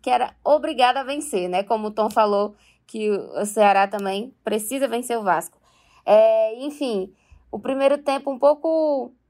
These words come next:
difícil também de assistir. Eu queria que vocês comentassem um pouquinho do que foi essa partida.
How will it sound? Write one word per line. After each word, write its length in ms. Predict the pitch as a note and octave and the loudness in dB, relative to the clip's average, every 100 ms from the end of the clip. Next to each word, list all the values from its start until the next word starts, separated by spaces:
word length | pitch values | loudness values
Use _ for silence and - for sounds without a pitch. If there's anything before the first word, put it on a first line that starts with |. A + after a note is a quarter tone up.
| _ | _
difícil 640 | G3 A#3 - A#3+ D4+ D4 | -12 -12 -10 -6 -6 -6
também 380 | - A3 G#3+ C4 | 0 2 2 2
de 40 | B3 | 2
assistir. 680 | A3 G3+ G#3 A3 B3+ D4+ | 2 -4 -6 -6 -4 0
Eu 100 | C#4 | 0
queria 220 | C#4 C4+ C4+ | 0 -4 -4
que 80 | |
vocês 260 | B3+ C#4+ D4 | -4 -4 -4
comentassem 760 | D4+ C#4+ C#4 B3 B3+ C#4 C#4 | -4 -4 -6 0 0 0 -6
um 80 | C4 | -8
pouquinho 460 | - A#3 G#3+ A#3+ B3 | -4 -4 -4 -12 -10
do 100 | A#3 | -12
que 140 | - | -14
foi 240 | A3 A#3 A3 | -8 -4 0
essa 220 | A3 A#3 | -2 -2
partida. 760 | B3 A#3+ - - G#3 F#3 C#4 | -2 -4 -6 -6 -2 -2 -4